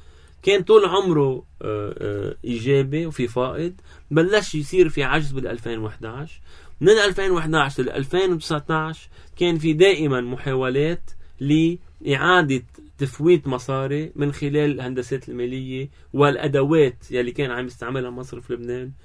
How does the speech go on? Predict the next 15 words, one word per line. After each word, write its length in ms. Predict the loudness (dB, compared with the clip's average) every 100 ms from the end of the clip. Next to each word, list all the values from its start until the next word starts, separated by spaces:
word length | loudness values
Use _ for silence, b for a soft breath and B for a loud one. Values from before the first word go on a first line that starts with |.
| b -4
لأنه 600 | 0 0 0 -2 -4 -4
يكون 360 | -4 -2 -2
في 240 | -4 -6 -6
عملة 240 | -6 -6
صعبة 360 | -6 -8 -10 -12
عم 100 | -16
بتفوت. 300 | -18 -18 -20 -20 -20 -20 -20 -20 -20 -20 -20 -20 -10 0
هلأ، 300 | 2 2 -4 b b b -4
الأزمة 400 | 0 4 6 4
الأساسية 640 | 2 0 0 2 4 4
يلي 380 | 2 2 0 -2 b b b 0
ما 120 | 2
حدا 280 | 4 4 4
انتبه 460 | 0 0 2 2 2
لها، 260 | -2 -8